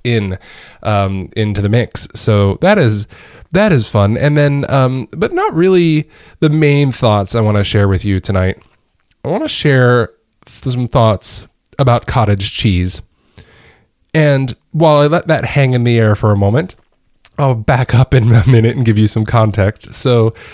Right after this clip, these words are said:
I went to the grocery store today, and for the second time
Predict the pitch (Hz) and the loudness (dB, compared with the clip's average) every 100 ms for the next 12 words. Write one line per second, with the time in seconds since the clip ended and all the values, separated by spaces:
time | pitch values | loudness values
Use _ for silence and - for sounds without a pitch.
0 | - - - _ - 127 160 147 135 131 | -20 -20 -20 _ -6 -2 0 -2 0 0
1 | 120 113 110 123 123 110 - 107 - 175 | 2 2 2 0 0 -2 0 -2 0 -2
2 | 339 139 113 113 101 - 190 185 151 123 | 0 -4 -4 -4 -4 -4 -6 -4 -4 -4
3 | 117 - - 127 113 113 135 | -6 -8 -2 0 0 0 -4